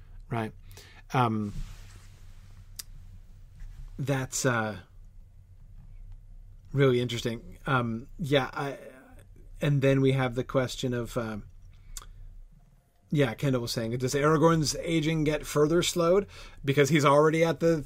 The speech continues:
you know, the one-to-three ratio? Um,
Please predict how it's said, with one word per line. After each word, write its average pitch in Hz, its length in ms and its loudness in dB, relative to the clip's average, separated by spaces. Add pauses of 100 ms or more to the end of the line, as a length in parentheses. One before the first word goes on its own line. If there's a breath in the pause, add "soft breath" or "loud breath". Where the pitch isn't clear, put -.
you 156 140 0
know, 147 100 2
the 139 100 2
one-to-three 156 640 0
ratio? 165 540 2 (420 loud breath)
Um, 143 400 2